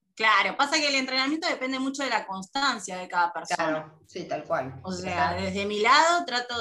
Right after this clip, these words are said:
Speaker 1: de estimular a, a las alumnas a que sigan entrenando, porque es un proceso,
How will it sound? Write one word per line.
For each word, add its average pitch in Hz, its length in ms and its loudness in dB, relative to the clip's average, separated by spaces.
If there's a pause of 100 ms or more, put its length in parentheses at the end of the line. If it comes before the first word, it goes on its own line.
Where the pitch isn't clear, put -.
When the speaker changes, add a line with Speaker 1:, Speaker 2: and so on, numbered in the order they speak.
Speaker 1:
de 175 460 -4
estimular 185 600 -2
a, 180 280 2
a 170 260 0
las 175 240 -6
alumnas 254 560 0
a 190 60 -6
que 175 100 -10
sigan 202 320 -6
entrenando, 233 520 0
porque 196 420 -10
es 277 240 -4
un 302 100 6
proceso, 320 760 -2